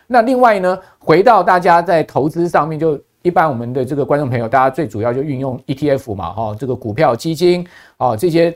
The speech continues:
呃，投资标的。那投资标的呢，我们从这个证交税的状况也可以看到。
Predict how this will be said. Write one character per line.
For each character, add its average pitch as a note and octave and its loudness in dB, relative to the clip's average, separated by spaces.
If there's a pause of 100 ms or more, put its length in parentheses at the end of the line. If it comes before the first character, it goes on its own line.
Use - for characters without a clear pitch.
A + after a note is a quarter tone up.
呃， C3 0
投 B2 -2
资 D3+ -2
标 D3 2
的。 D3 -6 (220)
那 A#3 -2
投 F3+ 0
资 A3+ -2
标 G#3+ 4
的 G#3 -4
呢， C#3+ 0
我 B2 2
们 C3+ -4
从 D3 -6 (220)
这 - -8
个 D3 0
证 F#3 0
交 E3 2
税 F#3 -2
的 A2 -4
状 A#2+ -4
况 A2+ -6
也 F2+ -10
可 - -8
以 A2 -8
看 A2+ -6
到。 G#2 -2